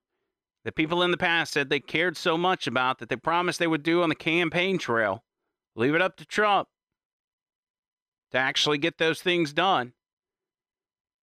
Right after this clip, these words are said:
So now they're flying people from all over Europe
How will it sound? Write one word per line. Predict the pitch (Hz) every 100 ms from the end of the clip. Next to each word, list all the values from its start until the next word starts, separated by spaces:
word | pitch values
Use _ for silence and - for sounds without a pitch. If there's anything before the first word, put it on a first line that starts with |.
| -
So | 127
now | 139 170
they're | 156
flying | 135 170 170 170
people | - 180 156 165
from | 147 151
all | 160 156
over | 156 151
Europe | 135 202 220 208